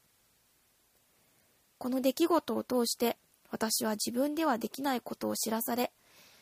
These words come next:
そして祈り求めることを教えられました。あれから海外に出ていくとき、日本で外国人に会うときも、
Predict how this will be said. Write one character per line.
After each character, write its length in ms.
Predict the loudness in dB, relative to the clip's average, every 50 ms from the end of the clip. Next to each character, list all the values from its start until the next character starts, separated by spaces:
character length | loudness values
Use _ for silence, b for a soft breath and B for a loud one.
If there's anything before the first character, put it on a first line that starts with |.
| b b b _
そ 160 | -6 -4 -4
し 80 | -2 0
て 80 | 0
祈 200 | 0 2 2 2
り 100 | 2 2
求 260 | 0 0 0 0 2
め 100 | 2 2
る 80 | 2 2
こ 160 | 0 -2 -2
と 160 | 2 4 4
を 80 | 4 4
教 140 | 2 2 2
え 40 | 2
ら 120 | 0 0
れ 60 | -2
ま 140 | -2 -2 -2
し 60 | 0
た。 180 | 0 2 0 0 _ _ _ _ _ _ _ _ _ _ _ _ _ _ b b b b b b b b b b b _ -6
あ 100 | 0 0
れ 120 | 0 2
か 160 | 2 2 4
ら 180 | 4 4 2 2
海 220 | -2 0 2 2 4
外 220 | 4 2 0 0
に 100 | -2 -6
出 80 | -4 0
て 140 | 2 4
い 80 | 2 2
く 80 | 0 -4
と 160 | -8 -8 -6
き、 240 | -4 -4 -4 -4 -6 _ _ _ _ _ _ _ _ _ -12 -8
日 100 | -6 -4
本 220 | -2 -2 0 0
で 100 | 0 0
外 220 | 2 2 2 2 2
国 260 | 0 0 0 0 0
人 160 | 0 0 0
に 80 | 0 0
会 140 | 0 0
う 40 | 0
と 120 | -2 -4 -6
き 140 | -4 -4
も、 180 | -4 -4 -6 -6